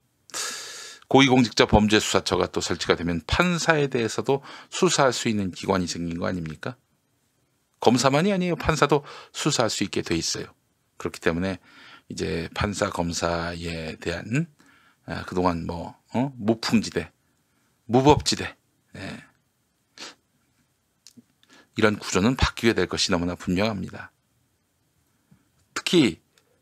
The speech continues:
아, 판사, 검사들, 어, 현직에서 그만둔 다음 변호사로 이제 개업을 했단 말이죠. 그랬을 경우에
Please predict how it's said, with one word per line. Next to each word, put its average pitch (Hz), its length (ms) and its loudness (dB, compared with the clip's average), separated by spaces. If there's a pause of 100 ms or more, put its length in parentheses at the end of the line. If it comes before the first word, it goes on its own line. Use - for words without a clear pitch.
아, 92 100 4
판사, 160 480 2
검사들, 107 800 -2 (560)
어, 107 560 2
현직에서 127 420 2
그만둔 107 460 4
다음 85 240 -4 (540)
변호사로 87 720 2
이제 - 260 -10 (460)
개업을 92 320 2
했단 82 280 -6
말이죠. - 380 -10 (560)
그랬을 101 360 0
경우에 92 420 -2